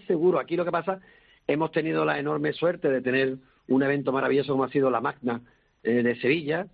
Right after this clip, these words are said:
como ya sabes, con la salida de la Esperanza de Triana, la Macarena, el Cachorro, bueno, las vírgenes muy importantes de la provincia,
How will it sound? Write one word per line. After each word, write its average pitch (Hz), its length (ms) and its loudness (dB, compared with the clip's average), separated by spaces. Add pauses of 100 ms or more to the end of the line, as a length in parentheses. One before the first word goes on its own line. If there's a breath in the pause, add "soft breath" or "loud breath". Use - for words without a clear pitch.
(160)
como 110 160 -2
ya 107 100 0
sabes, 117 220 0
con 117 120 0
la 104 100 -2
salida 110 280 0
de 104 60 0
la 101 40 -2
Esperanza 104 300 -4
de 92 80 -2
Triana, 135 460 -2
la 120 80 -6
Macarena, 123 480 -2
el 120 100 -6
Cachorro, 123 720 0 (240 loud breath)
bueno, 123 300 -2
las 104 120 -6
vírgenes 117 340 2
muy 117 140 2
importantes 120 480 -2
de 117 60 2
la 117 80 -2
provincia, 131 460 0